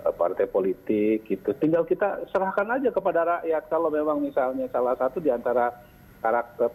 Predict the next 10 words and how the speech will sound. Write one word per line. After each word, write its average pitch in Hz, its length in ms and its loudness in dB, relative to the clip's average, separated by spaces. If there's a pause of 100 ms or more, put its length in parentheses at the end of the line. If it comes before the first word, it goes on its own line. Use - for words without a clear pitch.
kan 208 160 0
itu 196 160 -2
juga 175 240 2
yang 110 160 -2
diajarkan 107 560 0
Pak 107 100 0
Jokowi 104 380 -2
kepada 95 320 -4
kami 92 320 -4
juga 185 560 2